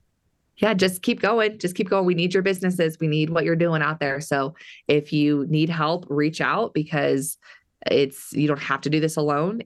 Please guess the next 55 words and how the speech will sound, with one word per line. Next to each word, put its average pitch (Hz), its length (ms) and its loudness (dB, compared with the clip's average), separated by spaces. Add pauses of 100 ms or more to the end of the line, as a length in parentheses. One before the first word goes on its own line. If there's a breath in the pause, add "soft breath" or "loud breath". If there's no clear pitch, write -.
If 160 220 -2
you 139 100 0
don't 139 160 0
have 147 140 -2
a - 20 -4
team 147 240 -2
yet, 160 140 0
or 147 80 2
even 151 160 0
if 156 80 -6
you 147 100 2
do, 151 240 2
you 175 140 0
do 151 120 0
not 143 160 -2
have 156 180 -6
to - 40 -16
do - 80 0
this 156 140 -2
alone. 147 260 0
So - 160 -2
find 147 260 -2
other 147 160 0
leaders. 147 480 0
You're 135 120 0
welcome 147 260 0
to 143 60 0
come, 139 320 -2 (420 loud breath)
uh, 139 160 2
find 160 240 0
me 160 100 2
on 156 120 0
Instagram 151 420 -2
at 156 100 -6
the 139 120 0
Shay 139 240 -2
Smith 180 440 0
or 139 280 0
the 143 160 -2
shay 151 120 -2
smith 147 220 -4
dot 139 200 -2
com 151 260 -2
and 156 80 -8
connect 147 260 -4
with 143 100 -4
me. 151 140 0
I'm 143 220 -4
always 160 280 2
here 160 140 -2
to 151 60 -2
hype 147 240 -4
you 139 160 0
up 160 200 -2 (420 loud breath)
because 143 520 0